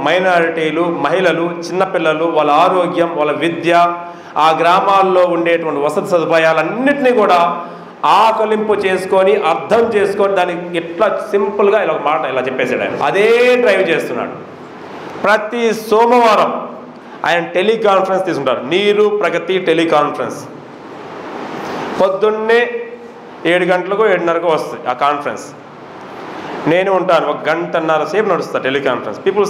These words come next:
say, "సార్ టెలికాన్ఫరెన్స్ ఎక్కువ పెడుతున్నారండి." టెలికాన్ఫరెన్స్ వింటే తెలుస్తుంది దాని మీనింగ్ ఏంటయ్యా అని. టెలికాన్ఫరెన్స్ ఎందుకు పెడతారంటే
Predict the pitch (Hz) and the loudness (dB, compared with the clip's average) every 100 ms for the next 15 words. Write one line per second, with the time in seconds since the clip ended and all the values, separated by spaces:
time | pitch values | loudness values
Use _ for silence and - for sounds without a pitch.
0 | 185 165 - - - - - 180 226 226 | 2 0 -4 -12 -12 -10 -2 2 2 0
1 | 196 202 196 180 170 147 185 160 127 120 | -2 0 0 -2 -2 -2 2 2 0 -2
2 | 110 101 98 - - - - - - 160 | -2 -2 -8 -12 -14 -16 -14 -6 0 2
3 | 175 175 165 156 151 135 151 151 165 165 | 2 2 0 -2 -4 -2 -2 2 0 0
4 | 127 123 - - 123 120 123 147 143 123 | -2 -4 -6 -4 -4 -2 0 2 2 0
5 | 120 - 110 110 110 - - - - - | -2 -2 0 2 0 -6 -12 -14 -16 -16
6 | - - - - - - - - - - | -14 -12 -10 -10 -10 -10 -8 -8 -8 -6
7 | - - 165 196 190 170 160 160 147 143 | -4 0 2 2 4 2 2 0 0 0
8 | 185 170 147 143 131 123 160 | 2 2 2 0 -2 0 0